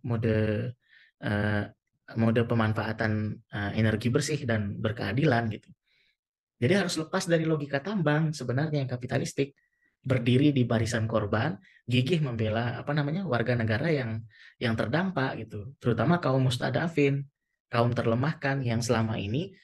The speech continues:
oleh teologi Al-Maun, oleh para pendi-, eh, pendiri Muhammadiyah, oleh murid-murid para pendirinya Muhammadiyah itu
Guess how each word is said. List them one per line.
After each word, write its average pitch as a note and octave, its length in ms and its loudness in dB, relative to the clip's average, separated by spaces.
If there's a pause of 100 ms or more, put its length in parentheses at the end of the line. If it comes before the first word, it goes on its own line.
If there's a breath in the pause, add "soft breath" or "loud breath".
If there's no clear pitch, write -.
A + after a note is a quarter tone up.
(180 loud breath)
oleh A#2+ 240 -2
teologi B2 400 2
Al-Maun, A2+ 560 -2 (400 soft breath)
oleh B2 260 2 (300)
para B2 240 0
pendi-, B2 320 -4
eh, B2 240 -2
pendiri C3 320 4
Muhammadiyah, A#2 640 -2
oleh A#2 160 -2
murid-murid C3 640 0
para B2 240 0
pendirinya A#2+ 480 -2
Muhammadiyah A2+ 480 -2
itu - 160 -6